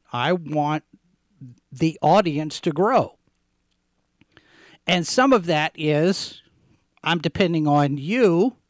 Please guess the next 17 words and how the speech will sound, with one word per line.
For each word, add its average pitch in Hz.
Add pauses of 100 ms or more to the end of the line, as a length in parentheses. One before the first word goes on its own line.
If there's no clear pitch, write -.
(580)
as 151
viewers, 156
especially 165
the 139
regulars, 143
the 143
people 170 (280)
who 185
enjoy 160
what 165
we 139
do, 135
who 208
appreciate 180
what 131
we 127
do. 113